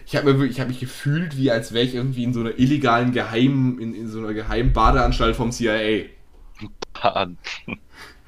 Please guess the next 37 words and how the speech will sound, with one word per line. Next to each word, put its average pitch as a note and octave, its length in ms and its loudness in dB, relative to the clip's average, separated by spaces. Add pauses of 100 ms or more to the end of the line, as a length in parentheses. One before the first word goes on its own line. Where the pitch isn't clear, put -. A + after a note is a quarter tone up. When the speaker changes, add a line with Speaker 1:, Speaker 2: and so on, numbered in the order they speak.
(1200)
Speaker 1:
Das, G3+ 240 10
das D#3+ 240 4
wär C#3+ 80 4
Speaker 2:
Ja. C#3+ 80 4
Speaker 1:
doch, C3+ 120 -2
das B2+ 160 -4
wär C3 80 4
doch C#3 120 6
ein C3+ 100 2
Folgenuntertitel, C3+ 960 4
die A2 100 -2
geheime A#2 360 4
Badeanstalt D3+ 760 6
für D3+ 140 2
C C#3 160 2
I C3+ 40 8
A. C3+ 400 6 (3000)
Speaker 2:
Ai, B2+ 300 4
ai, G#2 400 -2
ai. F2+ 240 -6
Speaker 1:
Ich - 80 -12
bitte C#3 160 6
Speaker 2:
Was D3 60 2
soll A#2+ 120 4
Speaker 1:
dich, G#2+ 60 0
Speaker 2:
man B2+ 100 2
Speaker 1:
dies F#3 100 -2
Speaker 2:
nur D3 100 2
Speaker 1:
nur - 80 6
in C#3 60 4
den C#3 100 2
Speaker 2:
davon C3+ 140 0
Speaker 1:
Chat F2+ 100 2
zu C3 80 0
Speaker 2:
halten? B2+ 140 0
Speaker 1:
schreiben. G2 400 -2 (500)
Ähm, D3 640 6